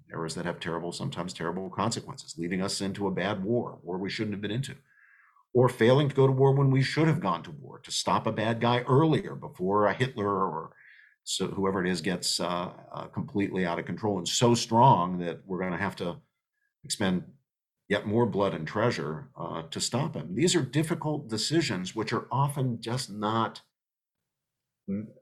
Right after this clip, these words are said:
uh, s-, capable of being made purely on the basis of the fundamental moral principles.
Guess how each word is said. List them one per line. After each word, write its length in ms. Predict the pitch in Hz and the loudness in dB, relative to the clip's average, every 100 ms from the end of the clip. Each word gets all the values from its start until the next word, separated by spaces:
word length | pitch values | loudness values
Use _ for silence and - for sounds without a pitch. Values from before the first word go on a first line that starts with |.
| _ - | _ -14
uh, 180 | 85 - - | -14 -14 -14
s-, 320 | - - 98 - | -8 -6 -6 -6
capable 400 | - 131 123 107 | 2 4 4 2
of 120 | 101 92 | 0 0
being 340 | 95 92 95 | 0 0 2
made 560 | 110 135 120 104 92 - | 4 6 6 4 0 -6
purely 360 | - 113 110 | -2 0 0
on 180 | 98 98 | 0 -2
the 60 | 90 | -2
basis 520 | 87 90 - 82 - | -2 -2 -4 -6 -6
of 120 | 80 | -6
the 80 | 80 | -6
fundamental 480 | 95 82 82 82 78 | -6 -6 -6 -8 -8
moral 300 | 82 85 82 | -8 -10 -12
principles. 540 | - - - _ - | -14 -16 -16 _ -20